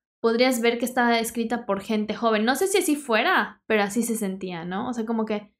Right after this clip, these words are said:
no te hablaban de los dramas tanto como para que,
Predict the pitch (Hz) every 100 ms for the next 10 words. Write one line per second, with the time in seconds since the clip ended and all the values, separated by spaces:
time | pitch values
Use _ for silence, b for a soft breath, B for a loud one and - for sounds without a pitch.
0 | _ _ 226 233 233 277 254 226 220 226
1 | 208 190 190 196 202 208 214 208 196 202
2 | 214 208 196 196 185 185 190 180 175